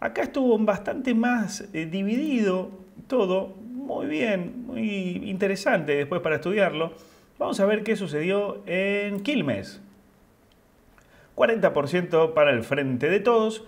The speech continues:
Juntos también, prácticamente un empate, acá hay cuatro mil votos de diferencia entre uno y el otro. Eh, la izquierda sacó siete puntos, Avanza Libertad seis coma cincuenta y tres, no le alcanza a ninguno para meterse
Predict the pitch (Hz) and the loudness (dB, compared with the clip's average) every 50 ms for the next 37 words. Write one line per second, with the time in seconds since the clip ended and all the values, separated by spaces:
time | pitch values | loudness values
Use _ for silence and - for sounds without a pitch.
0 | - - - _ _ - - 208 208 196 185 196 185 180 180 180 - - - - | -20 -20 -20 _ _ -6 -2 0 0 0 0 0 0 -2 -2 -4 -10 -16 -10 -6
1 | - 160 185 196 226 214 202 190 190 196 - 226 214 143 131 131 120 123 123 113 | -6 -4 -2 2 2 2 2 2 -2 -2 0 0 0 2 0 0 0 0 0 0
2 | 117 113 120 131 127 - - 156 - - 131 123 123 135 131 131 117 113 110 - | 0 -2 -2 0 2 2 2 2 2 0 -2 -2 -2 -2 -2 -2 -4 -4 0 0
3 | 113 113 120 117 117 123 131 117 113 123 117 113 113 107 107 113 110 113 147 143 | 0 2 2 -2 -2 -2 -2 0 0 -2 -2 -2 -6 -6 -4 -6 -4 -4 -4 -4
4 | 143 131 113 107 110 110 110 117 117 120 117 117 113 127 151 165 170 147 - 143 | -4 -6 -6 -6 -6 -6 -6 -4 -6 -4 -4 -4 -4 -4 -2 -2 -2 -2 0 0
5 | 147 151 147 - - - - - _ _ - 139 127 127 123 120 120 123 120 123 | -2 -4 -4 -6 -14 -20 -20 -20 _ _ -4 -2 0 2 2 2 2 0 -2 0
6 | - 156 139 135 127 113 123 120 113 120 117 110 - 135 127 117 147 151 - 233 | 2 2 4 4 4 2 0 -2 0 0 -2 -2 -2 -4 -2 0 -2 -2 -2 -2
7 | 233 226 202 - 160 117 - 113 120 123 120 120 127 123 123 123 123 127 127 131 | -2 -2 -2 -2 -4 -2 0 2 2 2 2 0 -2 -2 -2 0 0 -2 2 2
8 | 151 139 139 - 139 135 135 127 120 147 147 156 170 170 180 175 196 196 185 165 | 2 2 2 0 -4 -4 -4 -4 -4 -6 -4 -4 -2 -2 -2 -2 0 0 -2 -2
9 | 151 151 147 143 131 123 120 127 135 127 123 127 131 139 151 151 151 147 143 143 | -2 -4 -2 -2 -2 -2 -2 -2 -2 -2 -2 -2 -2 -2 -2 -2 -2 -2 -2 -2
10 | - - - - - - - _ _ _ - 117 113 117 117 117 113 120 120 117 | -4 -8 -16 -20 -20 -20 -20 _ _ _ -4 -2 -2 0 0 -2 0 0 0 -2
11 | 113 - - 120 113 110 - | -2 -4 -4 -4 -4 -4 -8